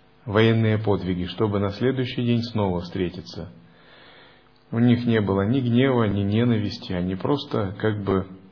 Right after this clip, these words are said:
следовали своей дхарме. Ничего личного. Это для них было чем-то вроде такого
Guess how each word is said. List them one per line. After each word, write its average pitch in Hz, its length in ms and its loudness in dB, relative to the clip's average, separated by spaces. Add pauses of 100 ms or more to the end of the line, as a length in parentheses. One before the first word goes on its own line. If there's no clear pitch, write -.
(120)
следовали 135 640 2
своей 104 360 -2
дхарме. 85 540 -4 (580)
Ничего 131 420 2
личного. 92 540 -2 (920)
Это 123 220 0
для 120 140 4
них 135 280 2
было 117 240 2
чем-то 117 440 0
вроде 101 400 -2 (140)
такого 90 480 -2